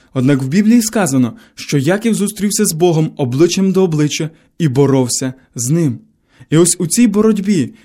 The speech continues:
Яків почув запитання: «Яким є твоє ім'я?» Саме ім'я Яків означало «обманщик».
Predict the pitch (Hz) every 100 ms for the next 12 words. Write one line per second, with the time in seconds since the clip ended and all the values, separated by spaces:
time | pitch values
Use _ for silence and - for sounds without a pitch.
0 | - 139 190 190 165 165 - 147 135 139
1 | 156 180 175 123 107 _ _ - 131 143
2 | - 226 185 139 127 127 123 139 139 143
3 | 175 113 - _ _ _ _ _ - -
4 | 180 220 220 208 208 208 170 247 226 147
5 | 127 - - 151 156 175 196 165 160 -
6 | 165 135 190 214 170 -